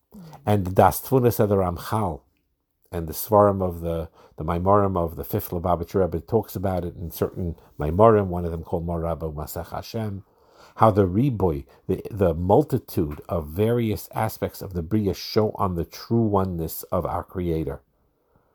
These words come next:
And, and an infinite God, to show his oneness and that he's capable of everything, has within him the finite,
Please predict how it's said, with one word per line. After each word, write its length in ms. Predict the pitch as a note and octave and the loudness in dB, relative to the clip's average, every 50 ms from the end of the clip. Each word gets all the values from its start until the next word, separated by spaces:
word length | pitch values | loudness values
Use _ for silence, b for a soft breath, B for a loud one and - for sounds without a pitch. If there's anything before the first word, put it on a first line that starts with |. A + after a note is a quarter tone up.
| b b b b b b b b b b b b b b _ - | b b b b b b b b b b b b b b _ 0
And, 420 | A#2 G#2+ G2+ G2+ F#2+ F2 E2+ - - | 2 2 2 2 0 -4 -6 -10 -8
and 360 | - - G#2+ F#2+ F#2+ F#2+ - - - | -2 0 0 0 0 -2 -4 -4 -2
an 140 | G2 G2 - | -2 -2 0
infinite 680 | - C#3+ D3 C#3+ A#2+ - - A#2+ A2+ G#2+ G2+ - - - _ _ G2 | 0 0 0 0 0 0 0 2 2 2 0 -2 -6 -20 _ _ 2
God, 460 | F2+ G#2+ A2 A2 G2 F2+ F2+ F2 F2 - _ _ _ _ _ _ _ _ _ _ _ _ _ _ _ _ | 6 8 8 8 8 6 2 0 -4 -10 _ _ _ _ _ _ _ _ _ _ _ _ _ _ _ _
to 100 | - - | -8 -8
show 380 | F#2 - - - C#3 B2+ C3 B2+ | -8 -8 2 6 8 8 8 6
his 260 | G2+ A2+ A2+ G2+ F#2 | 4 0 0 -2 -2
oneness 680 | F#2+ G2 G#2+ A2+ A#2+ A#2+ G#2 F2+ D#2+ D2+ - - - - - | 2 4 4 4 4 2 -2 -4 -6 -6 -8 -12 -16 -12 -10
and 180 | G2+ F#2 F2 | -10 -8 -6
that 120 | E2+ F2 E2+ | -6 -6 -6
he's 140 | E2+ D#2 | -8 -10
capable 500 | - - - G#2+ G#2+ - G#2+ G#2+ G#2 G2 | -8 -6 -6 -6 -6 -6 -4 -2 0 0
of 120 | G2 G2 - | 0 -2 -4
everything, 640 | - A#2+ A#2+ A#2 A2+ G2+ - G2+ F2+ F2+ F2 F2 F2 B B B B B B B B _ _ _ _ _ _ _ | -4 -4 -4 -4 -6 -6 -8 -8 -8 -6 -8 -10 -12 B B B B B B B B _ _ _ _ _ _ _
has 300 | - - A2+ A#2 A2 F#2+ | 0 2 4 4 4 2
within 440 | F#2+ G#2 F#2+ - - - B2+ B2 A2 | 0 -2 -2 -4 -4 -2 -2 0 2
him 280 | G2 G#2+ G#2 G2+ G2+ F2+ | 2 2 2 0 -2 -4
the 100 | E2+ - | -6 -8
finite, 680 | - - A2 G#2+ A#2 A2+ G2+ E2+ D2+ D#2 - - - | -2 0 2 2 2 2 0 -2 -4 -6 -10 -14 -20